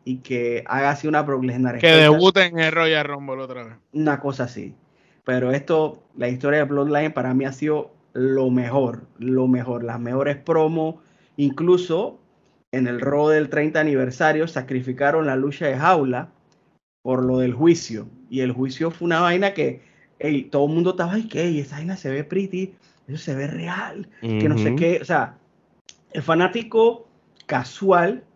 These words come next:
Speaker 1: se la creyó, así de sencillo.
Speaker 3: Roy.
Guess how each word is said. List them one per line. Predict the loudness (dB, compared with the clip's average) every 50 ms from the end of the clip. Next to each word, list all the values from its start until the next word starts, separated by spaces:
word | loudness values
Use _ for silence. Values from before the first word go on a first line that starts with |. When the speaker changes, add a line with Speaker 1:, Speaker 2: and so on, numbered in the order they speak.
| _ _ _ _ _
Speaker 1:
se | -6 -2 0 0
la | 0 0 -2
creyó, | -4 -6 -4 -4 -6 -6 -8 -10 -14 -18
así | -18 -18 -14 -8 -6 -6
de | -4
sencillo. | -4 -6 -8 -10 -12 -16 -20 -20 _ _ _ _ -20 -20 -20 _ _ _ _ _ _ _ _ -20 -20 -20 -20 -20 -20 -20 -20 _ _ _ _ -4 4
Speaker 3:
Roy. | 8 10 10 10 10 8